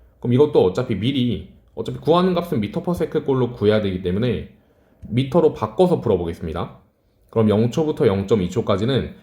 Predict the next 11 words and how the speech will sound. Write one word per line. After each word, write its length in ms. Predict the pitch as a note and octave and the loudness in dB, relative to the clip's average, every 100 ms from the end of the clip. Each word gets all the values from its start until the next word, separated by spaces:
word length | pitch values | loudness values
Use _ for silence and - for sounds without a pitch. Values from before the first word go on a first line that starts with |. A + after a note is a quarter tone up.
| _ | _
영점일사 880 | G#2 A2+ B2 C#3 C#3 - G3+ G#3+ A3 | 0 2 4 2 0 2 2 2 0
미터를 320 | G#3 G3+ D#3+ | 0 0 0
움직인 400 | A2 F2+ F#2+ F#2 | 2 0 -2 -4
거예요. 320 | D#2+ D#2 D2+ - _ _ | -2 -4 -6 -10 _ _
따라서 640 | B2 B2+ C3 D#3+ F3+ - - _ - | -2 0 2 2 0 -8 -20 _ -2
요 180 | G#2+ G#2+ | 0 2
브이티 340 | B2+ C3 C3 | 2 2 0
그래프의 340 | A#2+ A#2 A#2+ G2+ | 2 2 2 2
넓이가 580 | F2 G2 G#2 A2 B2+ | 2 0 0 0 0
이동거리이기 600 | - F#2+ G#2+ G2+ F#2+ F2+ | -2 0 0 0 -2 -2
때문에 560 | F2 F2+ A#2+ G#2 D#2 - | -2 0 0 0 -4 -12